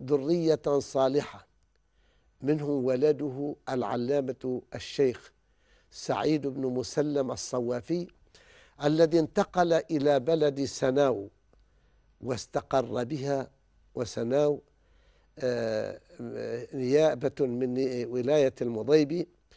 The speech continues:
حتى توفاه الله، حيث دفن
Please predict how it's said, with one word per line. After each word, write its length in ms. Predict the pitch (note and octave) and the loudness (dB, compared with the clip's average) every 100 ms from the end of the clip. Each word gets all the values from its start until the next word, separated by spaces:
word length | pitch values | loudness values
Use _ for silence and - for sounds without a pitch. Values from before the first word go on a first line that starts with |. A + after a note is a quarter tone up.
| _ - _ | _ -20 _
حتى 440 | - E3 - E3+ D3+ | 0 2 4 4 4
توفاه 720 | D3+ C#3+ D3 - D#3 C3 C#3 | 4 4 2 2 2 2 0
الله، 540 | C3+ D#3 D3 E3 F3 - _ _ _ | 2 0 0 -4 -8 -16 _ _ _
حيث 380 | - D#3 D#3 D3+ | 2 4 4 2
دفن 640 | C#3+ G3 - E3+ D#3 D3+ | 0 -2 2 2 4 0